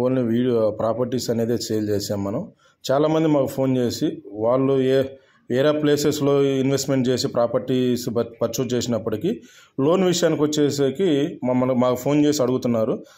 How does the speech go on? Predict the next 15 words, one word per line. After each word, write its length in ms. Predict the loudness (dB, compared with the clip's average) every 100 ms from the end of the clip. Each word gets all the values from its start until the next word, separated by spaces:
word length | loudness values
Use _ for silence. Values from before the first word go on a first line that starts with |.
| -10 -2
"సార్, 160 | 2 2
మీ 60 | 2
తరపున 240 | 0 2 2
అయితే 140 | 2 2
మాకు 140 | 0 0
కొంచెం 240 | -2 0 0 0 0 -2 -4 -12 _ -6 -2
నమ్మకంగా 400 | 0 2 2 2
ఉంటుంది, 200 | 2 0 2
మీరు 120 | 2 0
డాక్యుమెంట్స్ 340 | 0 -2 -2
వెరిఫికేషన్ 420 | -4 -2 -2 -2 -2
చే-, 100 | 0
బాగా 140 | 0 0
చేపిస్తారని." 600 | -2 -4 -2 -2 -2 -4 -6 -16 -20 -10 -2
మనం 120 | 2